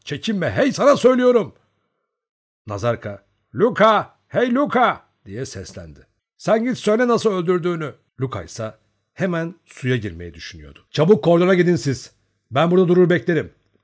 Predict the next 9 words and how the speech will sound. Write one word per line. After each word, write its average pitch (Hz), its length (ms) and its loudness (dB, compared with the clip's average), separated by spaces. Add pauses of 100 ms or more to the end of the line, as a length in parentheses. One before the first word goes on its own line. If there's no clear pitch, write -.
(160)
Hemen 208 300 0
bir 185 100 4
devriye 180 260 6
göndermelerini 180 540 2
söyleyin. 131 440 0 (420)
Eğer 156 340 2
bu 190 80 0
kıyıya 185 240 2
geçtilerse 175 800 0